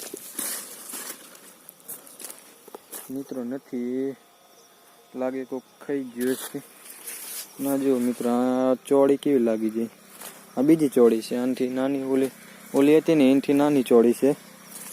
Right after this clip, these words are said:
મિત્રો ચોળીનું શાક હે ને, ચોળીનું શાક એ મસ્ત લાગે. મિત્રો આજે એક અઠવાડિયાથી મિત્રો અમે હે ને ચોળીનું શાક ખાઈએ છે.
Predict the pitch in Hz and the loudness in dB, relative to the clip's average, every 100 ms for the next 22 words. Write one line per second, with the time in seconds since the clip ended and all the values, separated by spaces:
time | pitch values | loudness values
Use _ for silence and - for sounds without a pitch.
0 | - - - - - - - - - - | -18 -20 -16 -16 -18 -20 -20 -20 -20 -20
1 | - - - - 151 151 131 147 143 165 | -20 -20 -16 -6 4 4 6 6 8 8
2 | 165 - 165 - 175 151 127 - 139 151 | 2 0 -2 0 -4 -4 -6 -2 -2 -2
3 | 156 - 151 170 160 131 156 - 160 143 | -10 -6 -6 -4 -6 -4 -6 -2 0 0
4 | 139 160 - 139 147 143 147 151 - 175 | -2 -8 -2 0 2 0 0 -4 -2 0
5 | 175 165 170 170 170 170 170 180 170 165 | 0 0 -4 -6 -2 -2 -2 -6 -8 -10
6 | - - - - 156 160 170 156 - 131 | -14 -20 -20 -6 -2 0 0 -4 -4 -6
7 | 131 - 131 123 139 | -6 -6 -4 -4 -8